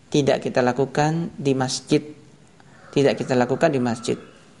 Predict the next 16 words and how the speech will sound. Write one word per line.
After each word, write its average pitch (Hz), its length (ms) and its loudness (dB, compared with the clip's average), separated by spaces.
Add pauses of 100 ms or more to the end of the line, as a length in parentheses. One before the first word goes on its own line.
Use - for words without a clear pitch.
(480)
Maka 165 320 4
bagi 175 400 6
yang 139 240 2
hal 131 240 2
ini 135 480 0
terjadi 123 880 0
di 127 240 0
negaranya 127 720 2
sebagaimana 120 720 0
di 117 80 0
negara 120 400 2
kita, 151 480 -2 (880)
hendaknya 151 800 2
bersabar 143 640 0
terlebih 120 480 -4
dahulu. - 320 -14